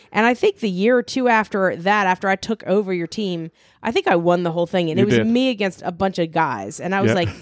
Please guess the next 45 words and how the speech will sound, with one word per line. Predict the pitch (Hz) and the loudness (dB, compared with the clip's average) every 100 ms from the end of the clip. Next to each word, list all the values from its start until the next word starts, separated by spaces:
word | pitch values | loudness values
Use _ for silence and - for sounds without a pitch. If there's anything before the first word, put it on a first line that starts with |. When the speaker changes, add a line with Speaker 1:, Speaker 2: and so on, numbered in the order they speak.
| 220 233 | -4 0
Speaker 1:
"Yes!" | 349 - 349 - - | 0 0 -4 -2 -4
Speaker 2:
<laughs> | - - - - | -4 -8 -6 -4
Speaker 1:
And | 208 214 | -2 0
then | 226 226 | 0 2
now | 254 277 | 2 2
there's | 247 208 | 0 0
one | 214 208 | 0 2
other | 202 180 | 0 0
girl | 185 185 | 0 0
in | 175 | -2
our | 170 | -4
fantasy | 190 185 180 175 | -2 -4 -4 -4
football | 185 185 175 | -2 0 0
league, | 170 170 | -2 -2
so | - 185 175 170 - _ - | 0 4 4 2 -4 _ -10
she | - 277 | -2 2
won, | 320 277 226 | 2 2 0
I | - 208 | 0 -2
think | 220 330 | 0 -4
she | - - 277 | -4 -2 0
may | 269 254 | 2 2
have | 247 208 | 0 0
won | 208 196 185 | 0 0 0
last | 180 185 - | 0 -2 -2
year, | 185 | -2
I | |
can't | 180 214 156 | -2 -4 -4
remember, | 180 175 165 | -4 -4 -4
but | 165 160 | -4 -4
she, | - 339 330 - | -2 -2 -2 -8
she | - 349 | -4 0
always | 226 269 220 175 | 2 2 2 2
does | 190 175 | 0 0
a | 165 | -2
really, | 185 185 175 175 | -2 -2 -4 -6
she | - 233 | -6 -2
does | 220 | -2
a | 180 | -2
really | 185 113 | -2 0
Speaker 2:
Good | 104 | 0
Speaker 1:
good | 113 | 0
Speaker 2:
job. | |
Speaker 1:
job. | 113 - - | 0 -2 -4
Yeah. | 104 | -4
Speaker 2:
Yeah. | 101 | -4